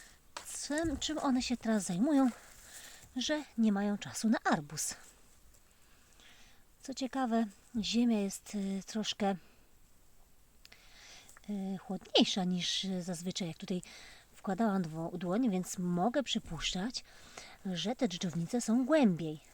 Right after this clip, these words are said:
Tu jest mnóstwo materii i jakieś tylko pojedyncze dżdżownice widzę, że tutaj się znajdują. Natomiast są jakoś, jak-, jakieś takie ospałe,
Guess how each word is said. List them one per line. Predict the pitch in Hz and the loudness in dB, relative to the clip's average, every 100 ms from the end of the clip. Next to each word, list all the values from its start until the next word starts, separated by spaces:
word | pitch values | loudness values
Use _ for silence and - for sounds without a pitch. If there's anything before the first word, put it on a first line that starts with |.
| - - - - - - - - - - | -20 -20 -20 -20 -20 -20 -20 -20 -20 -20
Tu | - | -14
jest | - 196 | -10 -4
mnóstwo | 190 208 277 - 247 | 4 6 6 4 4
materii | 208 202 - 175 165 160 202 285 - - - - _ - - - - - - - - | 4 4 2 0 0 -2 0 0 -4 -20 -20 -20 _ -20 -20 -20 -20 -20 -20 -20 -4
i | 214 | 0
jakieś | 226 208 - | 0 -2 -4
tylko | 269 254 | -2 -2
pojedyncze | - 202 196 269 240 190 | 0 0 0 0 -2 -4
dżdżownice | 170 202 185 220 - 170 | -4 -4 0 0 0 -4
widzę, | 175 196 | -4 -4
że | 180 | -4
tutaj | 185 202 185 | -4 -6 -6
się | - | -4
znajdują. | 180 170 151 156 160 247 - - - - - - - - - - - - - - | -4 -4 -2 -4 0 -2 -2 -14 -20 -20 -20 -20 -20 -20 -20 -20 -20 -20 -20 -12
Natomiast | 170 117 185 311 311 277 - | -10 -8 -6 -4 -4 -4 -8
są | - 175 | -8 -6
jakoś, | 147 220 - 165 - | -6 -6 -8 -10 -10
jak-, | 269 - | -10 -10
jakieś | 226 - | -10 -8
takie | - - - | -8 -10 -12
ospałe, | - - - - 208 254 | -10 -12 -10 -8 -6 -4